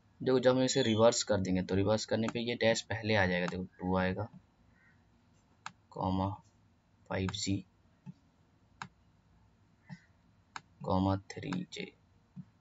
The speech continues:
तो ये जब ग्रुपिंग होगी तो पहले पोजीशन पे होगी या फिर नहीं होगी, दो ही कंडीशन हो सकती है। तो हमने चेक लगा देंगे यहाँ पे, एक सिंपल सा चेक लगा देंगे।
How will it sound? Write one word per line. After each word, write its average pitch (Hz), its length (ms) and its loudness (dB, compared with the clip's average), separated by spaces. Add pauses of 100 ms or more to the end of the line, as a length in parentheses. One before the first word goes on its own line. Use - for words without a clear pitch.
(320)
तो - 60 -6
ये 123 160 4
जब 127 200 4
ग्रुपिंग 123 380 4
होगी 107 220 4
तो 117 120 0
पहले - 600 -2
पोजीशन 131 440 2
पे 131 100 0
होगी 123 260 0 (440)
या 113 200 4
फिर 113 160 4
नहीं 107 200 4
होगी, 104 280 2 (540)
दो 120 100 4
ही 127 80 4
कंडीशन 117 380 4
हो 113 60 0
सकती 110 100 0
है। 101 120 -6
तो 107 80 2
हमने 113 200 2
चेक 113 260 2
लगा 95 220 2
देंगे 95 200 0
यहाँ 95 180 -2
पे, - 120 -18 (1800)
एक - 80 -16
सिंपल - 340 -2
सा 113 120 -4
चेक 107 260 0
लगा 104 240 4
देंगे। 110 240 -2